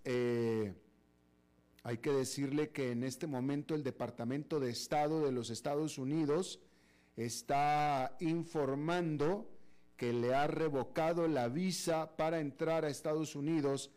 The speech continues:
al expresidente de Honduras, Juan Orlando Hernández. Pero pues no nada más es que le quitaron la visa,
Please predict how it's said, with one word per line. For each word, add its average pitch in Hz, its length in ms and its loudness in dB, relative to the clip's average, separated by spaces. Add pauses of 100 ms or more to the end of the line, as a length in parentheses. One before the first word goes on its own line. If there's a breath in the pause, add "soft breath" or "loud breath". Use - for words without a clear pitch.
(320 loud breath)
al 160 480 2
expresidente 151 1200 -2
de 143 420 0
Honduras, 135 680 0
Juan 143 420 0
Orlando 123 760 -2
Hernández. 143 880 -2 (960 soft breath)
Pero 113 260 0
pues 120 180 -2
no 185 180 2
nada 226 280 2
más 220 240 0
es 202 160 0
que 214 120 0
le 165 180 0
quitaron 180 500 0
la 143 100 4
visa, 170 540 0